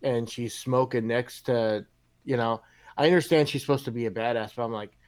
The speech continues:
she, she was just, like, two seconds before that talking to, you know, she was talking to Batista, and she's like, and she's like, "Okay, so Dieter, the guy that can break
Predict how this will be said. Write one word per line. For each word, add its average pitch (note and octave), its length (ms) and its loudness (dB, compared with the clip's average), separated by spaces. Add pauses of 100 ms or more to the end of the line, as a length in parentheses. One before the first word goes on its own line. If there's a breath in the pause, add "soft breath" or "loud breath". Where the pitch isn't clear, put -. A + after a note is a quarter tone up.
(800)
she, D3 320 2
she D3 160 0
was C3+ 200 2
just, D#3 180 -2
like, C3+ 200 -2
two E3+ 160 -2
seconds D3+ 400 -2
before C#3 400 -2
that A2 260 -4
talking B2+ 380 -2
to, A2+ 100 -6 (180)
you C3 120 -2
know, A#2+ 180 0
she B2 140 -8
was A2+ 100 -8
talking B2 320 -4
to A2+ 60 -4
Batista, B2 540 -6
and G#2 180 -6
she's A2+ 200 -12
like, G2+ 200 -6 (1600)
and A#2+ 80 -14
she's A#2 200 -4
like, A2 220 -2 (420 soft breath)
"Okay, B2+ 440 2 (360)
so A#2 380 4
Dieter, B2 580 4
the A#2+ 80 0
guy A#2 220 2
that C#3 100 0
can A2+ 180 -4
break A2 360 -2